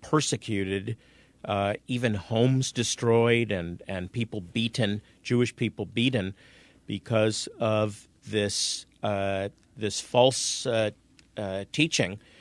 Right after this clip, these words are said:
that somehow they, uh, they're Buddha. They're, they're labeled Buddha, not Buddhist, but Buddha, B U D A. And the, uh, the tradition is that they turn into hyenas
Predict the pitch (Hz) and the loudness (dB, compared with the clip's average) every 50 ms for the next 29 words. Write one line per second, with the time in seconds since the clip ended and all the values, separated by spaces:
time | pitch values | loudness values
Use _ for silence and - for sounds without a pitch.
0 | - - - _ _ _ - 113 107 104 107 - - - - - 123 127 135 135 | -20 -20 -20 _ _ _ -2 0 0 0 0 -4 -8 -4 2 4 4 4 4 2
1 | 127 120 120 117 117 113 113 113 113 113 - - _ - - 113 110 107 104 104 | -2 0 0 2 2 4 4 2 2 0 -2 -6 _ -10 -4 0 2 2 2 2
2 | 107 107 - - - _ - 113 104 101 101 101 101 - - - 262 160 117 107 | 0 -2 -4 -8 -12 _ -6 -2 0 0 0 0 -2 -4 -10 -18 -10 -6 -6 -6
3 | 101 - - 151 156 123 - - - - 101 101 95 - - - 107 101 101 107 | 2 6 8 8 8 8 6 0 -6 -6 -4 -4 -4 -4 -4 -4 -4 -2 0 2
4 | 117 123 110 110 110 92 90 85 110 123 127 113 87 80 87 107 - 113 110 113 | 2 2 2 0 -4 -6 -4 -2 0 2 2 2 0 -2 -4 -4 -4 -2 -2 -2
5 | 98 98 110 120 117 110 113 98 - - - - 98 90 85 90 113 120 120 104 | -2 -2 0 2 2 2 2 0 0 -2 -4 -4 -4 -4 -4 -2 0 0 0 0
6 | - 87 92 107 - _ _ _ _ _ - 110 110 117 120 113 127 120 107 92 | -2 -4 -6 -8 -12 _ _ _ _ _ -8 -4 -2 -2 -2 0 0 0 0 0
7 | 92 98 107 - - - - - - - _ _ _ - - 104 104 104 104 104 | -2 -4 -6 -8 -14 -20 -20 -20 -20 -20 _ _ _ -10 -6 -2 -2 0 0 0
8 | 104 107 104 101 101 104 107 104 104 101 101 101 104 - - _ - 104 95 92 | 0 0 -2 -4 -4 -2 -2 0 0 -2 -2 -2 -4 -6 -8 _ -8 -6 -4 -4
9 | 95 95 95 95 98 104 - _ _ _ _ - 110 - - - 127 113 156 175 | -4 -4 -4 -4 -6 -6 -10 _ _ _ _ -8 -8 -4 -2 -2 0 4 4 4
10 | 165 - - 143 123 117 117 - - 127 107 - 110 104 101 - - 127 120 117 | 4 4 4 2 2 0 0 0 -2 -4 -2 -2 -2 -4 -4 -2 0 2 2 2
11 | 117 113 110 - 110 95 95 101 101 104 107 113 120 117 113 110 110 104 - - | 2 0 -2 -4 -6 -4 -2 0 0 2 2 2 2 4 2 2 0 -2 -4 -6